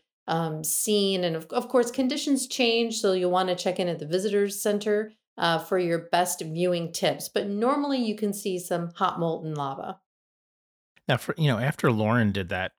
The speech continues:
Speaker 2: great episode that you referenced, I really rethought, um, my Hawaii dreams, 'cause I hadn't really been thinking Big Island of Hawaii. Um, as a lifelong surfer, I, I really wanna go to Oahu, not because I wanna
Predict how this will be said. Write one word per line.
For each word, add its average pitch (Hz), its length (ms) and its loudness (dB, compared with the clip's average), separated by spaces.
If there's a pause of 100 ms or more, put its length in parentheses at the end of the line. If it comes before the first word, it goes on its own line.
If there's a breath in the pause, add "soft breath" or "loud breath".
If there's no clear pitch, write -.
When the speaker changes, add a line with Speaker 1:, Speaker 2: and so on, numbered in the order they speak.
Speaker 2:
great 101 220 -2
episode 95 520 -2
that - 120 -8
you 110 120 -6
referenced, 90 800 -8 (540)
I 127 100 2
really 151 300 2
rethought, 104 800 -2 (120)
um, 98 220 -4
my 104 200 -6
Hawaii 92 640 -4
dreams, 101 720 -6
'cause 113 180 -4
I 117 120 0
hadn't 151 340 0
really 120 200 -2
been 117 140 -6
thinking 104 720 -4 (120)
Big 104 180 -6
Island 92 420 -6
of 92 140 -10
Hawaii. 95 680 -8 (460)
Um, 95 300 -8
as 120 140 0
a 120 60 2
lifelong 113 360 0
surfer, 113 500 0
I, 104 300 -6
I 120 80 2
really 113 220 2
wanna 95 180 -6
go 98 140 -10
to 85 80 -10
Oahu, 98 800 -2
not 104 180 2
because 101 300 -4
I 95 60 -4
wanna 92 420 -8